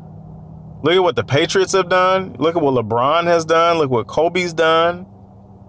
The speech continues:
Golden State Warriors. Look at the hockey world. Look at the swimming world.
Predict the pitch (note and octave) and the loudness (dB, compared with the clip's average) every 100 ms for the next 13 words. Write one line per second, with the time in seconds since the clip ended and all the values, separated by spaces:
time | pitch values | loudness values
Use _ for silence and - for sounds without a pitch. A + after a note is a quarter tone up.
0 | - - - - A#2+ D3 D#3 D#3 C#3+ A2+ | -20 -20 -20 -6 -2 0 -2 0 0 0
1 | B2 D3+ E3+ E3+ E3+ E3+ - - - - | 0 2 2 2 0 -2 -8 -16 -20 -20
2 | - - - - - - - - - - | -20 -20 -18 -18 -20 -20 -20 -20 -20 -20
3 | - C3 D3 A#2+ G2+ B2 D3+ E3 D#3 D3+ | -10 -4 -4 -2 0 0 0 -2 -2 2
4 | D#3+ D#3+ D#3 B2 G#2 F2 - C#3+ E3+ E3+ | 2 2 0 -2 -4 -4 0 0 2 2
5 | D#3+ E3 F3 F3 F3 | 2 2 2 2 0